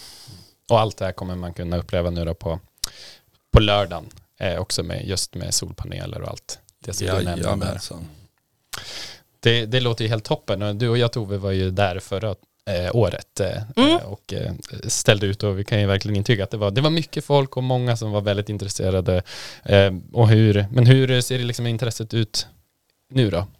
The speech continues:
Speaker 2: Det är jättestort och nu är det ju också etablerat. Många vet vad den här dagen på ett ungefär kommer att innehålla. Men intresset är jättestort och jag är ganska säker på att torget kommer att sjuda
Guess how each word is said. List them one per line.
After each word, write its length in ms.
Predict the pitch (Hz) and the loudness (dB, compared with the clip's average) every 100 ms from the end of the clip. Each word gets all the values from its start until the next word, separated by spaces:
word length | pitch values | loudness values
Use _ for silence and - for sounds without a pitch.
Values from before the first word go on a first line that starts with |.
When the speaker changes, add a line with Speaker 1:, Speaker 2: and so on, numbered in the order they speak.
| _ | _
Speaker 2:
Det 100 | 110 | 0
är 40 | 110 | 0
jättestort 680 | 104 101 107 110 117 101 - | 0 -4 -6 -8 -8 -6 -4
och 100 | 110 | 0
nu 200 | 113 113 | 4 4
är 120 | 110 | 4
det 60 | 110 | 0
ju 140 | 107 | -2
också 320 | 104 98 117 | -4 -6 -6
etablerat. 640 | 104 - 110 120 104 98 - | -4 -4 -2 -2 -2 -6 -6
Många 280 | 104 104 104 | -6 -4 -4
vet 400 | 107 104 - 104 | -4 -4 -6 -10
vad 140 | 98 | -4
den 80 | 92 | -2
här 140 | 95 | -2
dagen 500 | 95 95 95 98 90 90 _ - | 0 -2 -2 -6 -10 -14 _ -6
på 100 | 101 | 0
ett 100 | 107 | 2
ungefär 420 | 101 95 101 92 | 0 0 -2 -2
kommer 240 | - 98 | -6 -8
att 60 | 101 | -8
innehålla. 540 | 101 101 120 107 92 - - _ _ _ _ - | -6 -2 -2 -4 -10 -16 -20 _ _ _ _ 0
Men 140 | 104 | 2
intresset 480 | 110 135 127 139 127 | 4 4 2 0 0
är 40 | |
jättestort 720 | 127 117 117 - 135 131 - | 0 0 -2 -4 -6 -6 -10
och 260 | - 98 - - | -12 -12 -10 -2
jag 220 | 107 110 | 2 2
är 40 | |
ganska 380 | 104 110 104 - | 0 -4 -4 -4
säker 360 | 107 107 101 101 | -4 -4 -6 -10
på 280 | - 101 95 | -8 -6 -6
att 640 | 92 95 _ _ - - - | -8 -14 _ _ -12 -12 -6
torget 480 | - 107 104 92 - | 2 2 2 -2 -4
kommer 320 | - 98 95 | -2 -2 -2
att 160 | 90 - | -6 -8
sjuda 880 | - - 127 113 95 92 107 95 | -16 -2 0 0 -2 -2 -2 -2